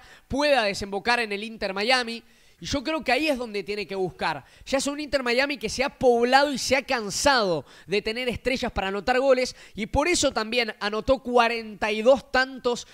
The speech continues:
en dieciocho partidos el equipo de Florida. Pero también el Miami tiene que entender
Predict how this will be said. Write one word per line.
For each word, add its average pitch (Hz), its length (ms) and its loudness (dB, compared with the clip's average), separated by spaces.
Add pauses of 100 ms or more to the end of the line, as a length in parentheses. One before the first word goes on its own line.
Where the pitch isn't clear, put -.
(120)
en 202 140 -6
dieciocho 226 540 -2
partidos 196 720 -2 (220)
el 180 120 0
equipo 196 540 0 (200)
de 180 160 -2
Florida. 175 680 -2 (480)
Pero 160 160 -4
también 247 280 -6
el 262 120 -6
Miami 214 320 -4
tiene 214 200 -4
que 185 100 -8
entender 180 520 -4